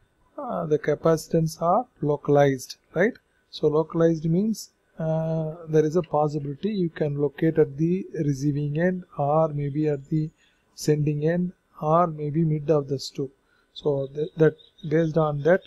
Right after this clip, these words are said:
you can classify the, uh, sha-, medium transmission line into three categories. One is end condenser method, another one is nominal T method, another one is nominal pi method. So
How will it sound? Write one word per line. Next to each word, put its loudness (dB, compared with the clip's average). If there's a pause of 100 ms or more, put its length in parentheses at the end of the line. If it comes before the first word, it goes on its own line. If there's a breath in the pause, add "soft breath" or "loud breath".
you -2
can -2 (580)
classify 2 (120)
the, 2 (580)
uh, -6 (180)
sha-, 0
medium 2
transmission -4
line -4
into -4
three -2
categories. -2
One -6
is -6 (580)
end 2
condenser 0
method, 0 (640)
another 2
one 0
is -6
nominal 2
T 0
method, -4 (100)
another -8
one -6
is -8
nominal -4 (180)
pi -2
method. -6 (640)
So -6